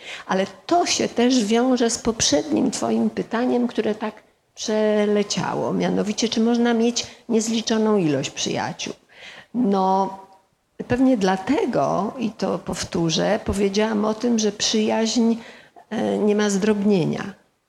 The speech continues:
że nie można jej rozdrobnić ani zdrobnić i że przyjaźń jest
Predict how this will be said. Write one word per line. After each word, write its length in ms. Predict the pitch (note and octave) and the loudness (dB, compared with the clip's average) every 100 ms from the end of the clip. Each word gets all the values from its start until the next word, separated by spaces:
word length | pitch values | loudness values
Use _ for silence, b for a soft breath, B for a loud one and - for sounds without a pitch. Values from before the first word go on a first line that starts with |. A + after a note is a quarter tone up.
| B B - | B B 2
że 140 | G#3 | 4
nie 160 | G#3 A3 | 4 4
można 280 | B3+ C#4+ | 4 6
jej 200 | C4 A3+ | 6 6
rozdrobnić 1500 | A3+ A#3 G3+ F#3 G3 A3+ G3+ E3 D#3+ D#3 C#3+ - - - - _ _ _ _ _ | 6 4 2 2 4 4 2 0 0 0 -2 -6 -8 -8 -8 _ _ _ _ _
ani 280 | F#3 G3 G#3 | 0 2 2
zdrobnić 880 | F#3+ F3+ F3+ G#3+ G#3+ D3+ C3+ - B B B _ | 0 0 0 0 -2 -2 -4 -10 B B B _
i 120 | G#3 | -2
że 300 | G3+ G#3+ G3+ - - _ _ _ _ | 0 2 0 -4 -12 _ _ _ _
przyjaźń 560 | - - D4+ E4 D#4 D4+ B3 - _ _ _ _ | -4 -2 0 2 0 0 -2 -6 _ _ _ _
jest 300 | G#3 G#3 - | -2 -2 -6